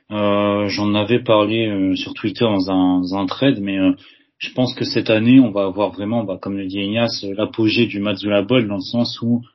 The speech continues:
on risque d'avoir une équipe qui joue beaucoup plus rapidement que ce qu'on a eu, euh, l'occasion de voir depuis quelques années, où, euh, euh, bon, pour prendre par exemple l'exemple de ces derniers playoffs,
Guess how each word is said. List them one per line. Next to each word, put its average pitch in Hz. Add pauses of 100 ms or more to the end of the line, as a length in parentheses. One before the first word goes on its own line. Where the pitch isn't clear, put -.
(260)
on 101
risque 117
d'avoir 107
une 104
équipe 98
qui -
joue 107
beaucoup 113
plus 113
rapidement 110 (640)
que 104
ce -
qu'on 107
a 104
eu, 110
euh, 98
l'occasion 95
de 98
voir 101
depuis 98
quelques 98
années, 104
où, 104
euh, 90 (840)
euh, 92 (260)
bon, 98
pour 101
prendre 104
par 101
exemple 98
l'exemple 107
de 98
ces 110
derniers 104
playoffs, 117